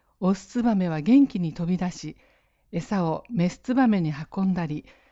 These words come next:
巣作りに精を出しています。メスツバメは飛び出しても餌を見つけるのに困るようで、巣に頭をぶつけるありさまです。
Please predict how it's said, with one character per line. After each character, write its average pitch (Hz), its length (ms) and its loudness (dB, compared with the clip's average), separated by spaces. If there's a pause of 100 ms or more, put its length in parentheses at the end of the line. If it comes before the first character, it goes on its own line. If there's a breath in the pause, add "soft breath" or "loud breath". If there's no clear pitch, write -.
(280 soft breath)
巣 - 160 -6
作 269 260 0
り 208 140 0
に 156 120 -2
精 254 280 2
を 180 100 0
出 185 160 -4
し - 80 -12
て 151 140 -8
い 139 80 -4
ま 139 160 -8
す。 - 240 -20 (1600)
メ 175 140 0
ス - 120 -8
ツ 214 180 -2
バ 220 100 2
メ 175 160 0
は 151 120 -4
飛 175 140 -6
び 214 140 2
出 247 140 2
し - 80 -12
て 170 140 -6
も 151 200 -6 (340 soft breath)
餌 185 320 -4
を 185 80 0
見 165 140 -2
つ - 140 -16
け 214 100 -2
る 226 120 2
の 202 100 2
に 165 120 -2
困 208 320 0
る 214 140 2
よ 165 140 -2
う 156 80 -6
で、 147 200 -12 (500)
巣 - 220 -6
に 165 200 0
頭 220 440 0
を 214 60 2
ぶ 156 140 -6
つ - 100 -20
け 226 140 -2
る 226 100 -2
あ 208 60 -2
り 202 100 -4
さ 202 160 -6
ま 175 140 -2
で 156 160 -10
す。 - 200 -20